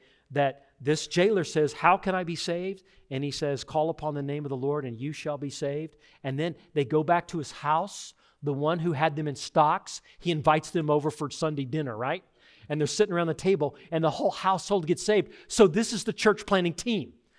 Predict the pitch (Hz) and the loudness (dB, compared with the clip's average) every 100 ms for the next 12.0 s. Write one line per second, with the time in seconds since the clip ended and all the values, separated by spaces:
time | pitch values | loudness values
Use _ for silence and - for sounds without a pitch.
0 | _ 180 175 196 - - 160 165 196 226 | _ 0 10 10 8 4 6 8 8 8
1 | 208 156 165 185 220 214 196 196 180 151 | 4 4 6 6 6 6 6 6 6 6
2 | 147 170 - - 170 185 160 - 226 190 | 6 4 -2 -2 8 8 8 6 6 6
3 | 175 160 151 170 175 - 160 180 220 214 | 4 4 6 2 0 -6 -2 4 6 6
4 | 185 175 - 220 208 175 - - 185 202 | 4 2 4 8 8 6 2 0 0 6
5 | 214 208 190 147 190 226 185 190 220 202 | 6 6 2 2 4 4 8 8 8 6
6 | 165 147 160 143 160 - - 196 196 190 | 6 8 8 8 4 -2 2 6 8 10
7 | 185 269 277 196 180 175 185 - 196 208 | 10 10 8 8 10 10 4 4 6 8
8 | 240 220 185 202 202 202 277 180 - - | 8 8 10 10 10 8 8 8 0 -8
9 | - 294 320 302 247 - 262 262 208 147 | 6 6 8 8 6 6 6 6 4 0
10 | 98 _ _ _ _ _ - 147 269 320 | -2 _ _ _ _ _ -4 6 10 10
11 | 220 226 208 214 202 180 254 277 180 165 | 8 6 4 4 6 10 10 8 2 -2